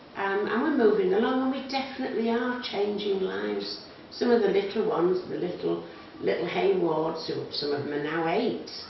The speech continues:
but like you saw baby Elizabeth, we've saved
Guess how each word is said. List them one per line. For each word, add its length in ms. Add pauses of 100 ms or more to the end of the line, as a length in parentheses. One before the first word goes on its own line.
(400)
but 100
like 200
you 60
saw 360
baby 380
Elizabeth, 680 (800)
we've 100
saved 460